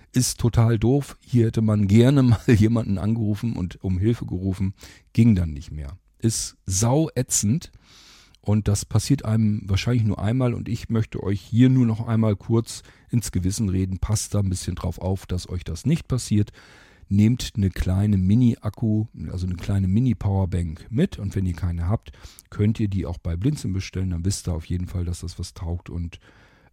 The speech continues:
ähm, ja, wirklich klein und kompakt ist. Die findet man auch nicht ganz so leicht, diese Mini-Dinger. Das ist jetzt nicht so, dass man die im Laden um die Ecke wirklich kaufen könnte oder bei den großen kriegt man sie auch nicht so gut. Aber, ähm, ja, sie sind trotzdem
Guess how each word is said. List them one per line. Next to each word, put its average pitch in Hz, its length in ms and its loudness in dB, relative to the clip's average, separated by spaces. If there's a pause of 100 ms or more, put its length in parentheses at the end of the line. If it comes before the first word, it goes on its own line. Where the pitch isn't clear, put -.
ähm, 90 440 -2 (460)
ja, 92 300 0
wirklich - 440 0 (120)
klein 92 400 -2
und 95 140 -8
kompakt 85 420 -8
ist. - 220 -8
Die 113 60 2
findet 147 340 2
man 104 160 0
auch 92 100 0
nicht 98 160 2
ganz 131 320 2
so 123 80 2
leicht, 104 400 0
diese 110 220 2
Mini-Dinger. 110 640 4 (400)
Das 95 160 -6
ist 101 140 -2
jetzt - 180 -6
nicht 113 140 -2
so, - 100 -6
dass - 160 -4
man 98 120 0
die 95 100 0
im 92 100 0
Laden 98 280 0
um 95 120 -4
die 104 100 -4
Ecke 95 220 -4
wirklich 90 300 -6
kaufen 110 340 -2
könnte 98 260 -2
oder 92 140 -2
bei 95 120 -2
den 92 140 -2
großen 95 440 -4
kriegt - 260 -10
man 98 80 -2
sie 95 100 -6
auch 113 80 -6
nicht 117 140 -2
so - 100 -8
gut. 101 300 -2 (500)
Aber, 95 580 0
ähm, 92 560 -4 (1080)
ja, 101 320 -2
sie - 120 -2
sind 135 180 4
trotzdem 123 640 0